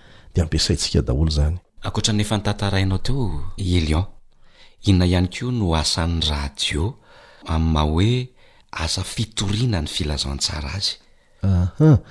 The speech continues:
Speaker 1: tsara be izay, ary izay moa ny antony ananganana ny radio, a, A W R. Hitoriana ny filazantsara, hatratrarana ny faritra tsy tratra ny mpitoro ny filazantsara mandeha tongotra akory ary.
Speaker 2: Mhm.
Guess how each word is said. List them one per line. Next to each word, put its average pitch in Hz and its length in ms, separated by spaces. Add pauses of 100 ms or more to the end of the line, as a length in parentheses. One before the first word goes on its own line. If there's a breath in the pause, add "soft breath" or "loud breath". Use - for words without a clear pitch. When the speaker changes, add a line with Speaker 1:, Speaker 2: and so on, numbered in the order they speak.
(460 loud breath)
Speaker 1:
tsara 95 300
be 120 120
izay, 131 280
ary 98 120
izay 98 160
moa 131 160
ny 113 100
antony 101 240
ananganana 90 540
ny 87 340
radio, 85 640
a, 82 320
A 87 80
W 76 480
R. 104 260 (680 soft breath)
Hitoriana 95 480
ny - 20
filazantsara, 87 800
hatratrarana 107 560
ny 90 80
faritra 113 400
tsy - 160
tratra 123 320
ny 120 300 (260 soft breath)
mpitoro 131 340
ny 104 60
filazantsara 95 640
mandeha 95 240
tongotra - 340
akory 135 300
ary. - 220
Speaker 2:
Mhm. 87 260